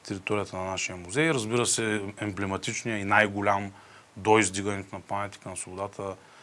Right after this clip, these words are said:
така наречен голям руски паметник, това са, който е финансиран със средства лично дарени от император Александър втори.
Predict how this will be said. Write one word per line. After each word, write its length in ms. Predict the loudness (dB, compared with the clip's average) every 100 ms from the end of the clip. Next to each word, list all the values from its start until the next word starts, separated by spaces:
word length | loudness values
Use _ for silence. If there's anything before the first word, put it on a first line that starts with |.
| -18
така 180 | -8 -2
наречен 360 | 0 0 -2 -6
голям 300 | -4 -2 -2
руски 220 | -4 -6
паметник, 540 | -2 0 2 0 -4 -2
това 160 | 0 0
са, 180 | -2 -6 -12
който 380 | -4 -2 -2 -2
е 240 | -2 -4 -8 -12
финансиран 640 | -8 -4 -2 0 0 -2 -4
със 200 | -4 -2
средства 420 | -2 -2 -4 -6
лично 280 | -6 -6 -10
дарени 420 | -4 -2 0 -2
от 180 | -6 -12
император 460 | -12 -6 -6 -6
Александър 460 | -12 -10 -10 -10 -10
втори. 300 | -2 0 0